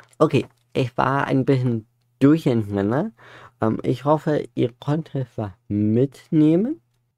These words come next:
Wenn wie immer Fragen gibt, dann schreibt es mir in die Kommentare.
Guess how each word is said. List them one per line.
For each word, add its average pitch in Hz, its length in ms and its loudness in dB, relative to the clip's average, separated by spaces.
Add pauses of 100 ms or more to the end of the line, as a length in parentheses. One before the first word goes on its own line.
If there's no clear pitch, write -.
(200)
Wenn 110 380 2
wie 107 140 0
immer 104 420 -4 (340)
Fragen 107 640 -6
gibt, 107 240 -6 (360)
dann 92 200 -8
schreibt - 640 -4
es 139 200 -2
mir 143 200 0
in 135 180 0
die 139 100 2
Kommentare. 127 840 -4